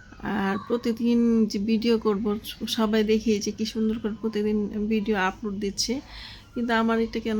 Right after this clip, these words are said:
জানি প্রতিদিন করতে পারি না, হয়ে ওঠে না। বাসায় যে রান্না করি না তা না, বাসায় যে কোনো ঘটনা ঘটে না তাও না, কিন্তু হয়ে ওঠে না আর কি। তো এখন হচ্ছে বাজে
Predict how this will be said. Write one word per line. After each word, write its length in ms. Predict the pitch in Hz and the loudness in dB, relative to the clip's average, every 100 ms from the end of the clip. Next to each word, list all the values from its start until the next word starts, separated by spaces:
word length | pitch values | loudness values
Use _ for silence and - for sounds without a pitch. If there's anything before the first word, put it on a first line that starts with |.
| 214 | 0
জানি 260 | 214 214 208 285 - - - - | 0 0 0 -4 -14 -20 -18 -8
প্রতিদিন 400 | 233 233 226 208 208 | -4 -2 -2 0 -2
করতে 300 | 220 220 - | -4 -8 -4
পারি 180 | 185 - | -4 -2
না, 100 | - | -4
হয়ে 240 | 190 214 202 | -2 0 0
ওঠে 260 | 180 - | -2 -6
না। 120 | 101 202 - - | -8 -10 -12 -12
বাসায় 340 | - 208 - 220 | -4 -2 0 0
যে 120 | 220 208 | 0 0
রান্না 280 | 202 202 196 | 0 0 0
করি 200 | 202 202 | -2 -2
না 120 | 196 196 | -2 -2
তা 100 | - 104 | -2 -2
না, 160 | 104 104 262 - - - - - | -2 -4 -6 -12 -12 -12 -14 -4
বাসায় 280 | 196 196 202 | -2 0 -2
যে 60 | |
কোনো 180 | 220 208 | -2 -2
ঘটনা 380 | 202 196 208 202 196 | -2 -4 -2 -2 -2
ঘটে 320 | 202 - 208 | -4 -6 -6
না 120 | 202 220 | -6 -2
তাও 240 | 185 185 208 | 0 0 0
না, 160 | 190 254 269 - - - | 0 -2 -8 -18 -20 -14
কিন্তু 320 | - 233 - 233 220 226 - - - - - - - - - - - - | -6 -4 0 2 2 2 -4 -20 -20 -20 -20 -20 -20 -20 -20 -20 -18 -8
হয়ে 220 | 254 247 | -2 2
ওঠে 220 | 226 208 - | 2 0 -6
না 100 | 202 | -8
আর 100 | - - | -10 -12
কি। 100 | - - - - - - - - - - - - - - - - - - - - - - - - - | -16 -16 -20 -20 -20 -20 -20 -20 -20 -20 -20 -20 -20 -20 -20 -20 -20 -20 -20 -20 -20 -20 -20 -16 -2
তো 140 | 294 285 277 277 269 247 | 2 4 4 4 4 2
এখন 220 | 247 254 | 2 0
হচ্ছে 320 | 247 247 - 233 | 0 0 -2 0
বাজে 480 | 220 220 220 220 | 2 2 2 2